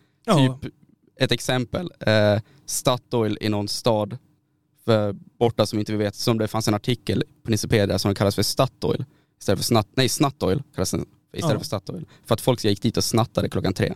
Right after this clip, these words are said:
Speaker 1: Ja.
Speaker 2: Och det, det, då är det en artikel.
Speaker 1: Precis. Olika typer av lokala eller mindre lokala, ja,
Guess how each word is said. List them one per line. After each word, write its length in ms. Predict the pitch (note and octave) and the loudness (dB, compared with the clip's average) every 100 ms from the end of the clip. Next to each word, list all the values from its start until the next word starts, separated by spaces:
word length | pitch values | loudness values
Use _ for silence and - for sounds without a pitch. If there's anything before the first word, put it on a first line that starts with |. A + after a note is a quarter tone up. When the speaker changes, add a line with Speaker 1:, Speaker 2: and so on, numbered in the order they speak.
| - _ - | -8 _ -4
Speaker 1:
Ja. 260 | G3+ B2+ - | -2 -2 -4
Speaker 2:
Och 80 | |
det, 200 | C#3+ C#3+ | 0 0
det, 140 | B2 C3 | 0 -2
då 120 | - | 0
är 60 | C#3+ | 0
det 80 | A#2+ | 2
en 60 | |
artikel. 420 | A2 B2+ - - - _ _ _ - | 0 -2 -4 -6 -8 _ _ _ -6
Speaker 1:
Precis. 640 | D#3 C#3+ C#3 C3 - - - | -4 0 -2 -2 -6 -8 0
Olika 680 | G3 F3+ F#3 F3 D#3+ D3+ D#3 | 2 4 2 2 2 2 -2
typer 260 | D3 C3 | -4 -2
av 120 | D3 | -2
lokala 460 | D3 C#3+ D3+ C#3+ C#3 | 0 0 2 2 0
eller 140 | C#3 | -2
mindre 340 | C#3+ C#3+ C#3 C#3 | 0 0 0 -4
lokala, 600 | C#3 C#3+ D3 C#3 C#3+ C3 F#2+ _ - | -4 -2 -2 -2 -6 -8 -14 _ -6
ja, 360 | A3 D3+ C#3 | -4 -2 -4